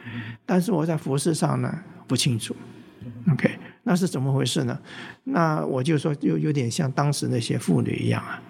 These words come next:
Speaker 2: 但我，你，他，他，他没有看到什么希望在那方面，可是到了这大喜，大处，啊，他们的意外哈，啊。那所以我就引用了一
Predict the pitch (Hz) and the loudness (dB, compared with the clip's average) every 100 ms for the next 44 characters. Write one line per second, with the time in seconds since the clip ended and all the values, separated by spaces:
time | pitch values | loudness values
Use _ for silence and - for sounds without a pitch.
0 | - - - - - - _ - 135 123 | -20 -20 -20 -20 -20 -20 _ 2 2 2
1 | 127 123 - 233 226 131 123 - 180 175 | 0 0 -2 -4 0 0 0 0 0 0
2 | 165 165 185 185 185 160 - 180 147 - | -2 0 0 4 4 4 2 0 0 -2
3 | - - - 131 123 - - - - - | -2 0 2 2 0 -6 -16 -18 -20 -20
4 | - - - - 139 143 113 120 - - | -20 -6 0 2 2 0 2 0 -2 -6
5 | - - 185 156 156 165 143 131 131 127 | -18 -4 0 2 2 2 0 0 -4 0
6 | - - - - - - - - - - | 2 2 0 -6 -8 -14 -18 -20 -6 -6
7 | - - 135 143 143 - - - 233 - | -4 0 0 2 0 -2 -10 -4 0 2
8 | - - - - - 175 135 127 135 123 | 0 -2 -6 -10 -12 -4 0 0 0 0
9 | 127 123 113 113 117 113 - 202 - - | 2 2 0 0 -4 -6 -4 -2 -2 -6
10 | - - - - - - - 143 139 135 | -12 -8 -8 -8 -12 -10 -2 0 2 0
11 | 131 131 - - 214 196 139 131 165 139 | 0 -4 -6 -2 2 4 4 2 2 2
12 | 120 131 69 65 | 0 0 2 2